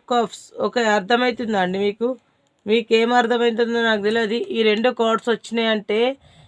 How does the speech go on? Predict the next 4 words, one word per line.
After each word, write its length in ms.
వాళ్ళు 220
ఇప్పుడు 320
కాదండి, 920
గా-, 220